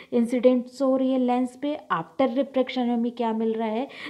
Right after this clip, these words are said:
दोनों rays अलग अलग point पे focus हो रही हैं, जिसको हमने आईएम और आईपी नाम दिया है। और इनके बीच में हमें, यदि हम screen रखते हैं, तो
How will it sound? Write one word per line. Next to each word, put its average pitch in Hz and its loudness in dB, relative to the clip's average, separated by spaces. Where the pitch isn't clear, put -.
दोनों 226 4
rays 254 0
अलग 220 0
अलग 247 -2
point 240 0
पे 262 2
focus 247 0
हो 247 2
रही 240 0
हैं, 269 -2
जिसको 214 -4
हमने 226 -4
आईएम 208 4
और 208 0
आईपी 190 4
नाम 254 2
दिया 254 0
है। 262 -2
और 220 -2
इनके 240 -2
बीच 240 -2
में 247 -2
हमें, 240 -2
यदि 233 -2
हम 233 -2
screen 233 0
रखते 233 -2
हैं, 214 0
तो - -6